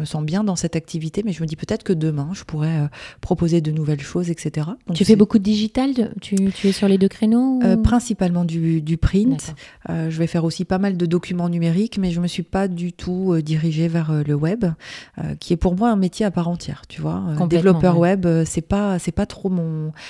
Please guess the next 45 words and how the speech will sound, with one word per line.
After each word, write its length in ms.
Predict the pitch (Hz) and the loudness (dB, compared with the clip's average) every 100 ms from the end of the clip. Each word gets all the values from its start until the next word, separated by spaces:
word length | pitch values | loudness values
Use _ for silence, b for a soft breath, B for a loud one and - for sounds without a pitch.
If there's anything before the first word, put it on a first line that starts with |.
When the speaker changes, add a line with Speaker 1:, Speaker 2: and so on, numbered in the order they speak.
| B | B
Speaker 1:
c'est 140 | - 175 | -6 0
pas 140 | 202 | 2
mon 120 | 185 | 2
kiff, 280 | - - - | -2 -8 -10
quoi. 160 | 143 156 | -8 -8
Je, 320 | 151 151 151 151 | -6 -4 -4 -6
je 120 | 151 | -6
suis 180 | 147 156 | -8 -6
pas, 300 | 170 175 170 | -2 0 0
euh, 280 | 151 151 151 | 0 -2 -4
dans, 300 | 156 151 151 | -4 -6 -6
dans 140 | 151 | -8
tout 160 | 151 165 | -8 -10
ce 80 | - | -8
qui 160 | 165 | -2
est, 80 | 160 | 0
euh, 240 | 143 147 147 | 0 -2 -4
programmation, 1000 | - 160 151 156 151 - 160 156 160 160 | -2 -2 0 -2 -4 -6 -6 -6 -4 -4
logiciel, 540 | 151 151 151 - 165 | -4 -6 -8 -4 -4
et 60 | 160 | -4
cetera. 440 | - 151 156 170 | -6 -6 -4 -4
C'est 100 | - | -6
pas... 300 | 160 160 160 B B | -8 -6 -6 B B
La 80 | - | -4
technique 440 | 190 - 208 - | -2 0 -2 -2
me 120 | 175 | -2
rebute 380 | 160 160 185 - | 0 0 0 -4
un 60 | 160 | -4
peu. 140 | 165 | 0
Speaker 2:
Hmm. 220 | 180 175 165 156 B B | 0 2 -2 -4 B B
Speaker 1:
Euh, 60 | - | -10
j'ai 120 | 151 156 | -6 -4
envie 160 | 165 | 0
de 60 | 170 | 0
rester 220 | 165 190 | -2 -2
dans, 120 | 175 | -4
Speaker 2:
Je 60 | 156 | -2
Speaker 1:
vraiment 140 | 165 | 0
dans 40 | 175 | 0
Speaker 2:
comprends 80 | 156 | 0
Speaker 1:
la 60 | 156 | -2
Speaker 2:
bien. 80 | 160 | -4
Speaker 1:
créativité. 500 | 156 - 147 - - B B B B B | -6 -8 -12 -12 -12 B B B B B
Donc 320 | 160 160 175 | -8 -2 0
voilà. 380 | 165 165 170 254 | 0 0 0 -2